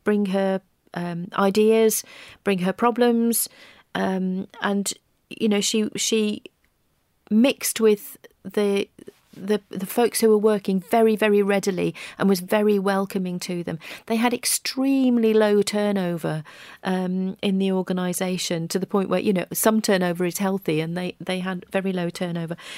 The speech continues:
And she was, to me, just an inspirational kind of leader, the sort of,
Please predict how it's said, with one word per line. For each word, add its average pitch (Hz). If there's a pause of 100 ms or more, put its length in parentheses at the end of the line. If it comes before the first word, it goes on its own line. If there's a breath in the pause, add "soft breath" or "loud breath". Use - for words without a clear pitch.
(120)
And 254
she 320
was, 311 (380)
to -
me, 262
just 214
an 214
inspirational 202 (240 loud breath)
kind 202
of 196
leader, 190
the 170
sort 196
of, 190